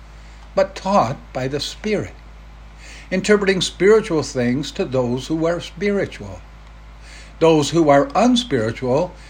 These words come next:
do not receive the gifts of God's Spirit, for they are foolishness to them,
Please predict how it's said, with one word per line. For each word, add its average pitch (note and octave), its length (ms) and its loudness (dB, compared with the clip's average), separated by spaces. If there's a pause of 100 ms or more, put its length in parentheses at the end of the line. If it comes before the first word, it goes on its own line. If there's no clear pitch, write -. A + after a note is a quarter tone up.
(120)
do F#3+ 120 -4
not G3+ 300 0
receive F3+ 540 0
the B2 80 0
gifts A#2+ 260 -2
of A2 140 -6
God's A2+ 300 -4
Spirit, A2+ 420 -6 (720)
for E3+ 140 -4
they F#3+ 160 6
are F#3 80 6
foolishness C#3+ 640 -2
to - 160 -12
them, G2 180 -10